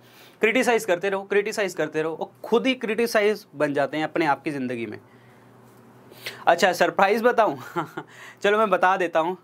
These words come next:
जो सरप्राइज़ है। ac-, actually मैंने दिखाना था,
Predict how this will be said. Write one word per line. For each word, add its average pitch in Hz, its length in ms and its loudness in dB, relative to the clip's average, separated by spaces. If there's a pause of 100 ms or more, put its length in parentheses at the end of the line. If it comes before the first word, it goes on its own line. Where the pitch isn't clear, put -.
जो 165 200 0
सरप्राइज़ 160 580 -2
है। 143 320 0
ac-, - 540 -4
actually 180 380 -6 (460)
मैंने 190 180 2
दिखाना 185 460 0
था, 196 300 -2